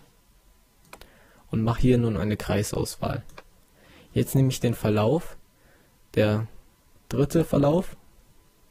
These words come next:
der mit dem roten, äh, Kreis hier. Der ist schon standardmäßig im Programm integriert und nun könnt ihr hier, wenn ich nur noch auf Verlauf klicke, schon einen kleinen Ball erstellen.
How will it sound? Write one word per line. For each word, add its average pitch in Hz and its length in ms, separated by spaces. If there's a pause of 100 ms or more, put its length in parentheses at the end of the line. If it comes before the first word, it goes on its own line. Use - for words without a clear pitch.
(240)
der 113 120
mit 110 180
dem 110 80
roten, 110 500 (200)
äh, 101 280
Kreis - 380
hier. 170 200 (1300)
Der 113 100
ist 110 120
schon 107 360
standardmäßig 117 680
im 110 100
Programm 107 320
integriert 127 640 (340)
und 117 220
nun 127 120
könnt 113 220
ihr 110 80
hier, 110 300 (880)
wenn 101 100
ich - 140
nur - 100
noch 107 180
auf - 120
Verlauf 110 440
klicke, 117 400 (4000)
schon 120 220
einen 113 160
kleinen 117 320
Ball 107 180
erstellen. 101 540